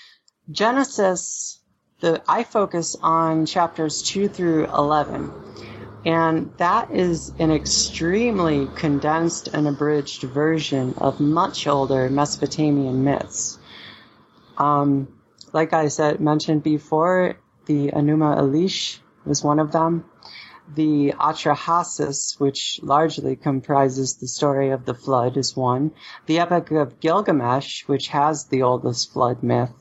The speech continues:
in it, is one of them. And these and some others were used to write the Genesis story. Now, we,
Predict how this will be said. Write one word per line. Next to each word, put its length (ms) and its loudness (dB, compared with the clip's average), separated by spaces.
in 160 4
it, 200 2
is 200 0
one 200 2
of 160 -2
them. 340 2
And 560 2
these 680 0
and 640 2
some 240 0
others 600 0
were 640 0
used 760 -2
to 220 0
write 340 0
the 300 2
Genesis 640 0
story. 460 0
Now, 380 2
we, 220 0